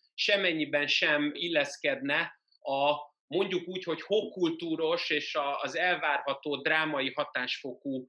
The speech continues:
műalkotásokhoz, és ilyen értelemben azt gondolom, hogy a kábítószer az csak egy, ö, szimbólum ahhoz, hogy az embernek ez a folyamatosan ilyen sziszifuszi küzdelmét be lehessen mutatni.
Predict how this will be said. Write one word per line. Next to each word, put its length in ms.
műalkotásokhoz, 1400
és 260
ilyen 220
értelemben 840
azt 240
gondolom, 440
hogy 260
a 160
kábítószer 800
az 140
csak 260
egy, 320
ö, 100
szimbólum 800
ahhoz, 640
hogy 220
az 160
embernek 640
ez 240
a 420
folyamatosan 960
ilyen 160
sziszifuszi 640
küzdelmét 1000
be 100
lehessen 460
mutatni. 640